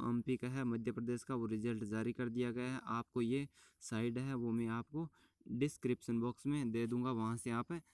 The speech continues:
चेक कर सकते हैं। अगर आपको इसी प्रकार के रिजल्ट, जॉब और कैंप्स के बारे में जानकारी लेनी है तो हमारे YouTube चैनल को सब्सक्राइब ज़रूर कर दें। दोस्तों, अगर आपको ये वीडियो अच्छा लगा हो तो लाइक कीजिए, कमेंट कीजिए और शेयर कीजिए। धन्यवाद।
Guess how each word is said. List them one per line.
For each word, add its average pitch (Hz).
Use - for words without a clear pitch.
चेक 117
कर 117
सकते 110
हैं। 101
अगर 120
आपको 127
इसी 127
प्रकार 123
के 123
रिजल्ट, 113
जॉब 117
और 120
कैंप्स 127
के 120
बारे 117
में 113
जानकारी 113
लेनी 123
है 123
तो 120
हमारे 110
YouTube 113
चैनल 120
को 135
सब्सक्राइब 117
ज़रूर 107
कर 107
दें। 95
दोस्तों, 127
अगर 120
आपको 123
ये 120
वीडियो 123
अच्छा 123
लगा 123
हो 123
तो 117
लाइक 107
कीजिए, 127
कमेंट 123
कीजिए 127
और 135
शेयर 107
कीजिए। 101
धन्यवाद। 98